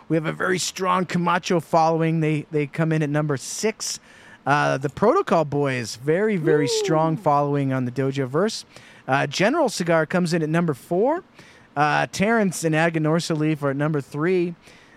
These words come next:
Speaker 1: Uh, Drew Estate, which we've talked quite a bit about tonight on the show, is at number two. And none other than Eric Espinoza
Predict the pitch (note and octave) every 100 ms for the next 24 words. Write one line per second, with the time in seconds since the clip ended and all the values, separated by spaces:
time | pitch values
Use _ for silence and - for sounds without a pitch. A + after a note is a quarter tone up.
0 | - A#2 A#2+ A#2 A#2 A#2 E3+ A3 F#3 -
1 | - F#3 D#4+ - - F3 D3+ - C#3 E3
2 | D3 - - - D3 D3+ D3 C#3+ C#3 -
3 | D3+ C#3+ E3+ C#3+ B2 - C#3+ G3+ A3 C#3
4 | C3 C#3 C#3+ C#3 - F#3 D4 E4 - -
5 | - - D3 D#3 C#3+ - D3+ G#3 B3+ F3+
6 | F3+ F#3 D3+ B2+ C#3+ D#3 G3+ - - -
7 | _ _ _ _ C#3+ D#3+ - G3 F3 D3
8 | C#3 A2 A2+ G#2